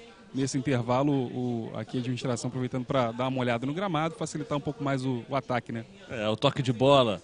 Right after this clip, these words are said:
Speaker 2: do ataque do Olaria no segundo tempo, mas só do Olaria. Tá certo, o time da casa, como disse o Johnny,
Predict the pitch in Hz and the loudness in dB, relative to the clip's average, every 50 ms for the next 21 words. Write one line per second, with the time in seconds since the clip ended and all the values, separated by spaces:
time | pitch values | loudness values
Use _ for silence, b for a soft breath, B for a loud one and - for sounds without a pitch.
0 | - - - 117 127 135 120 113 - 127 127 127 123 - 135 131 113 110 139 139 | -12 -16 -6 0 2 2 2 4 4 4 4 4 2 2 0 0 2 2 4 6
1 | 131 127 143 139 120 120 123 135 143 143 151 143 - 170 151 156 185 190 143 120 | 6 8 8 6 6 6 6 4 4 4 4 2 2 2 2 2 2 0 0 -2
2 | 98 92 110 127 123 - - - - 147 196 202 175 139 - 202 202 202 190 165 | -2 0 0 -2 -2 -2 -4 2 4 6 6 6 6 6 6 6 8 8 8 8
3 | 143 135 131 127 113 110 - - - - - - - 262 - - - 147 135 - | 6 6 4 4 2 2 0 -4 -10 -20 -18 -14 -14 -12 -8 -4 -4 -4 -4 -6
4 | - - - - 226 180 175 185 185 - - 147 135 147 151 185 170 156 156 - | -12 -14 -8 -6 -2 0 2 2 4 4 6 6 6 6 4 2 -2 -2 -4 -2
5 | - 165 156 156 143 139 139 - - 143 120 123 120 120 127 123 | -2 0 0 2 2 2 4 6 6 6 6 6 2 2 2 0